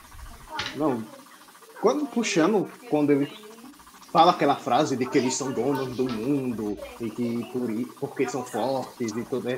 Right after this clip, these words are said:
toda essa besteira escravagista, eu já puxo o meu arco e seguro. Então eles estão com toda essa baboseira. Quando eles se aproximam batendo no peito, eu só libero a flecha.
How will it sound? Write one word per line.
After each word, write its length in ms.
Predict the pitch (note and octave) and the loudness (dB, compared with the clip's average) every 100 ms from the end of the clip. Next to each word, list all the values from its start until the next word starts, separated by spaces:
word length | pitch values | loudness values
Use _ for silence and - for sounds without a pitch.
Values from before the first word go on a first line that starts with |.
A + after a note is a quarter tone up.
| B2+ | -2
toda 180 | C#3 B2+ | -2 -2
essa 180 | B2+ B2+ | -2 -4
besteira 800 | A2+ A2 - - A#2 B2+ A#2 G#2 - - | -4 -6 -8 -6 -2 0 -2 -6 -12 -6
escravagista, 1160 | C3 B2+ - A2+ A2+ A2 G#2+ A#2+ D#3+ - G#2+ F2+ - - - - - - - - - - - - - - - - - | -4 -4 -2 -4 -2 -4 -2 0 0 0 -4 -6 -10 -20 -20 -20 -20 -20 -20 -20 -20 -16 -16 -16 -20 -20 -20 -10 0
eu 120 | C#3+ | 4
já 120 | G3 | 4
puxo 360 | - F3+ D#3 E3+ | 4 2 4 4
o 40 | |
meu 200 | D#3 D#3+ | 6 6
arco 440 | G#2 G2 - A#2 A2 - - - - | 6 2 -4 -10 -10 -16 -20 -16 -6
e 120 | C3+ | -4
seguro. 480 | B2+ G#3 C#3+ B2 A#2 | -2 -2 0 0 0
Então 160 | - D3 | 0 4
eles 240 | D3 D3 | 4 2
estão 180 | - D#3 | 2 0
com 60 | - | 2
toda 240 | E3 D#3+ | 4 4
essa 180 | E3 D3+ | 4 2
baboseira. 520 | C#3+ C#3+ F3 B2+ A2+ | 4 2 2 0 -2
Quando 180 | B2+ C3+ | 0 4
eles 220 | D3 D#3 | 4 4
se 120 | - | 4
aproximam 640 | D#3+ D#3 E3 - C#3+ B2+ B2+ | 2 2 -2 -2 -2 -2 0
batendo 480 | B2 B2 C#3+ C3+ | 0 0 2 2
no 140 | C#3 C#3 | 2 0
peito, 500 | - C3 B2 B2+ D3 | 2 4 4 4 0
eu 40 | |
só 200 | - C#3 | 2 2
libero 440 | D#3 E3 A2+ A#2 B2 | 2 0 -2 -4 -4
a 80 | |
flecha. 500 | D3 - F#2 F#2 G2+ | -6 -8 -8 -8 -12